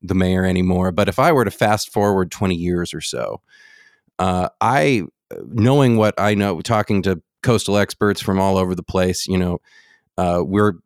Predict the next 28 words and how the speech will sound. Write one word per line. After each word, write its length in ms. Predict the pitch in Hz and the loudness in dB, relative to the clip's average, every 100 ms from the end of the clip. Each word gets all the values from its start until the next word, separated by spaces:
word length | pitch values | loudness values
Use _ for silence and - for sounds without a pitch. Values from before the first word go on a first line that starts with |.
| 92 | -4
gonna 120 | 107 | -2
be 120 | 104 | 0
dealing 260 | 98 104 101 | 0 2 2
with 100 | 95 | 0
sea 200 | - 101 | -2 0
level 240 | 87 - | -2 -4
rise. 320 | 64 50 - - | -6 -6 -8 -6
We're 160 | 95 | -2
going 240 | 92 98 98 | 0 0 0
to 100 | 92 | -2
be 120 | 101 | -2
dealing 400 | 101 98 95 95 | 0 0 2 0
with 360 | 92 92 - _ _ _ _ - | 0 -2 -8 _ _ _ _ 0
increased 680 | 117 110 120 107 - - - - | 0 2 0 0 0 -8 -14 -8
storm 480 | - 117 104 98 95 - | -2 2 2 2 -2 -2
intensity. 600 | 98 113 101 - 69 - _ _ _ _ - | -2 0 -2 -2 -8 -12 _ _ _ _ -4
Uh, 120 | 85 | -2
particularly 800 | - - 156 127 113 98 98 - | -2 0 0 4 4 4 2 -2
w-, 160 | 95 101 - | -4 -4 -4
your 460 | 101 107 123 123 - | -2 2 4 2 0
municipality 760 | 113 120 113 98 113 123 - - _ | 2 2 2 0 0 0 -4 -16 _
will 160 | 101 107 | 0 2
be 160 | 113 | 0
faced 320 | - 113 113 | 0 0 0
with 100 | 113 | -4
these 220 | - 101 104 | -2 0 2
issues. 500 | 123 90 67 - - - - _ _ _ | 0 -2 -4 -8 -16 -20 -20 _ _ _
And, 640 | 110 113 110 107 104 101 | 0 2 4 4 4 2